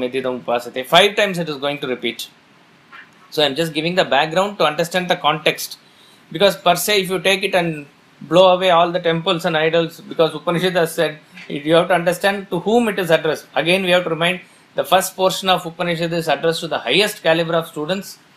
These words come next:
who have been given the highest knowledge available to mankind. It has Anyat eva tat vidita tado avidita tadi.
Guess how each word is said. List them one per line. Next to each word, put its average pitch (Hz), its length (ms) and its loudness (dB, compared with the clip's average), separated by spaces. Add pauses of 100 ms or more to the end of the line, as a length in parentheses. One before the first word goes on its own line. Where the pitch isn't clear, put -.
(640)
who 196 120 2
have 190 180 6
been 226 160 -4
given 190 260 2
the 208 100 0
highest 196 460 -2
knowledge 180 380 2
available 180 440 2
to 185 80 -4
mankind. 170 600 0
It 151 120 -4
has 160 360 0
Anyat 175 420 0
eva 165 240 2
tat 170 240 -4
vidita 160 420 0
tado 160 320 -4
avidita 156 540 0
tadi. 143 340 -4